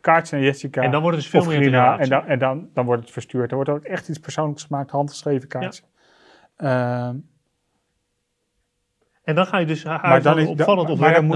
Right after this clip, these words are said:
Speaker 1: je
Speaker 2: naar
Speaker 1: dus,
Speaker 2: relatie.
Speaker 1: ja, dan, maar dan wordt het opvallende ontwerp, wordt dus, dit is het budget dat we per klant hebben en iedereen mag iets zeggen. En dat dan het primaire
Speaker 2: Ja.
Speaker 1: proces is.
Speaker 2: Nou, is het, dan, dan wordt het onderdeel van je cultuur.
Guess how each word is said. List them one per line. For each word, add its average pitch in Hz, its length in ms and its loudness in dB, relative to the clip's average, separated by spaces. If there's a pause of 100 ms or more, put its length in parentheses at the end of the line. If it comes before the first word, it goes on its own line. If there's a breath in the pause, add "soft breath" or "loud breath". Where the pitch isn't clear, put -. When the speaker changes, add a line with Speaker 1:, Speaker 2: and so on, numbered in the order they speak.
(120)
Speaker 1:
je 151 60 -2
Speaker 2:
naar 151 120 -4
Speaker 1:
dus, - 100 -20
Speaker 2:
relatie. 370 280 -14
Speaker 1:
ja, 151 100 -2
dan, 143 120 -6
maar 147 120 -4
dan 151 100 -2
wordt 143 200 -2
het - 80 -16
opvallende 143 400 -8
ontwerp, 131 460 -4
wordt 170 160 -4
dus, - 420 -6 (500)
dit 139 220 -2
is 165 80 -8
het 151 80 -6
budget 135 280 -2
dat 120 160 -12
we - 60 -20
per 117 140 -2
klant 120 240 -8
hebben 151 280 2
en 147 100 -10
iedereen 127 240 -4
mag 117 160 -10
iets 113 120 -12
zeggen. - 280 -20 (520)
En 160 220 2
dat 175 160 2
dan 156 280 0
het 151 100 -10
primaire 175 380 4
Speaker 2:
Ja. - 60 2
Speaker 1:
proces 185 400 0
is. 294 340 -8 (160)
Speaker 2:
Nou, 247 120 -6
is 175 140 -6
het, 196 120 -10 (380)
dan, 170 280 2
dan 160 220 -6
wordt 151 60 -4
het 165 100 0
onderdeel 147 260 -2
van 139 80 -2
je 131 60 -4
cultuur. 156 380 -10